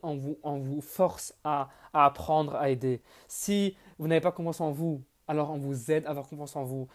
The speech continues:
Et c'est vraiment ce, ce, ce, tout ce monde du développement personnel qui m'a vraiment, vraiment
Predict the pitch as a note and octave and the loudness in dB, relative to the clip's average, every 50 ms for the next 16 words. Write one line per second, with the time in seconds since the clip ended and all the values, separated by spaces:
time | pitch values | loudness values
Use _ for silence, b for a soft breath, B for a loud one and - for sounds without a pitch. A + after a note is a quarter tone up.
0 | B B B B B B E3 D#3+ D#3 D#3 - E3 D#3+ G3+ G#3 G#3 G3+ G3+ F#3 - | B B B B B B 2 4 4 4 4 4 4 6 4 4 2 2 2 -2
1 | - - F3 C#3 - - - E3 D#3 C#3+ - - - _ - E3+ - - G#3 - | -2 -4 -4 -4 -4 -6 -4 -4 -2 -4 -4 -8 -18 _ -18 -14 -10 -10 -10 -8
2 | - - F#3 E3+ D#3+ D3+ D3+ D#3+ F3+ F#3+ G3 F#3+ D#3+ C#3+ C#3+ C#3+ C#3 B2+ D#3+ D3 | -4 0 0 0 0 0 0 -2 -2 -2 -2 -4 -4 -6 -6 -6 -2 -2 0 -2
3 | D3+ C#3+ D3+ D3 D3 - - E3 F3 F#3 F#3 - - D#3+ D3 C#3 C3 B2 - - | -2 -4 -6 -8 -8 -10 -8 -8 -8 -8 -8 -10 -10 -8 -6 -6 -6 -6 -6 -6
4 | E3 E3+ F3 F3 D#3 C3+ D#3+ D3+ D3 D3+ D3+ D3+ D3 C#3+ - | -6 -4 -4 -6 -6 -4 -6 -4 -4 -2 -2 -2 -2 -4 -8